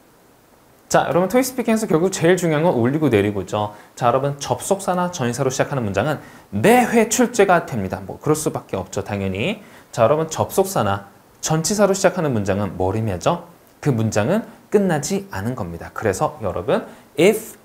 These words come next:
you do something 하고 올려 읽고요. 문장이 덜 끝났으니 you do something 올려 읽고 그다음에 you do something 하고 내려 읽는 거.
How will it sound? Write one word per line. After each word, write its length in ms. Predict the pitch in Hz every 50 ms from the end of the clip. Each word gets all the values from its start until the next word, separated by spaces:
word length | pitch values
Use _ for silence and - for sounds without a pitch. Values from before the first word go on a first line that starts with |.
| _
you 380 | - 117 117 165 214 208 147 -
do 160 | - 117 110
something 600 | 107 - - - 110 104 104 101 - 104 110 117
하고 220 | 113 110 101 113 98
올려 320 | - 92 95 92 98 87
읽고요. 720 | 87 87 87 - - 92 90 92 113 165 214 254 285 - - - -
문장이 360 | 95 90 87 - 90 90 90
덜 200 | - - 90 90
끝났으니 680 | - 107 92 85 - - 98 117 165 208 269 285 - - - - - _
you 160 | - 104 101 104
do 120 | 113 110
something 800 | 107 107 - - 147 160 160 151 - 185 185 185 190 185 - 110
올려 300 | 95 92 95 107 101 101
읽고 560 | 101 104 - - 101 226 247 285 - - - - - -
그다음에 360 | - 95 101 123 185 226 -
you 360 | 98 98 104 165 208 170 - - -
do 140 | - 95 92
something 500 | - - - - 113 113 - - - -
하고 240 | - - 104 - 95
내려 220 | 90 98 101 139
읽는 240 | 123 - - - -
거. 160 | - - -